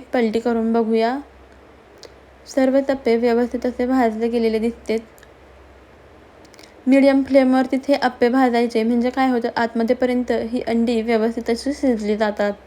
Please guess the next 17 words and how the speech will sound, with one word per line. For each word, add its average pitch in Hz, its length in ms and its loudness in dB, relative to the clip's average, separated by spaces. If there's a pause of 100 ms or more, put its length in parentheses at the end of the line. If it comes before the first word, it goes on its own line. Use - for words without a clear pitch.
(640)
अजिबात 226 400 0 (120)
कच्ची 240 260 -2
वगैरे 214 360 0
राहत 269 360 -2
नाहीत. 214 300 -6 (1500)
तर 277 120 2
मंडळी, 262 540 2 (160)
तुमच्याकडे 277 560 2 (120)
अंड्यापासून, 247 760 0 (460)
अ, 226 100 0
भुर्जी, 247 560 4 (140)
ऑमलेट 240 600 0 (360)
किंवा 254 160 2
याची 247 280 2
पातळ 254 380 2
भाजी 269 320 2
सोडून 247 420 4